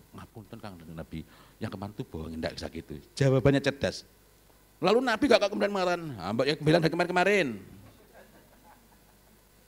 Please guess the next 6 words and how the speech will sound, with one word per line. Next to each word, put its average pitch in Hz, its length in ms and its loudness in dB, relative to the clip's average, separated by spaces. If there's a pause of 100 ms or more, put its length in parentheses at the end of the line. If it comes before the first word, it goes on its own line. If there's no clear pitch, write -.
(1200)
Kadang-kadang 262 560 -2
anak 294 240 2
mulai 294 260 2
ngaku, 285 540 -2 (960)
musibahnya 240 500 2
apa? 175 240 0